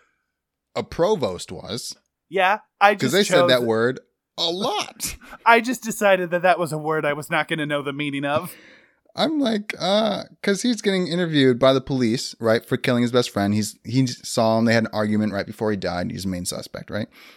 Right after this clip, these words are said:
Speaker 1: And then a college provost comes in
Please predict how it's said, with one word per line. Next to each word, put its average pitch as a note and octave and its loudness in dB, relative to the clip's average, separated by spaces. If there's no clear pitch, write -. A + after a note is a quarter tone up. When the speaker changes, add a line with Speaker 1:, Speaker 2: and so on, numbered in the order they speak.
Speaker 1:
And B2 2
then C3 4
a B2 0
college B2+ 2
provost G#2+ 2
comes A2 0
in G2 -4